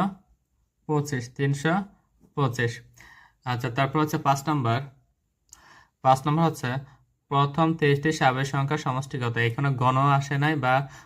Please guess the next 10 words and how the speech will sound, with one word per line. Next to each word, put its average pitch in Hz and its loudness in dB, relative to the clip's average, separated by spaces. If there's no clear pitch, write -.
বর্গ 135 2
আসে 123 2
নাই, 117 -2
তাহলে 127 -2
আবার 135 2
সেম 139 -2
আগের 127 2
মতোই 143 0
সূত্র 131 -4
হবে। 113 0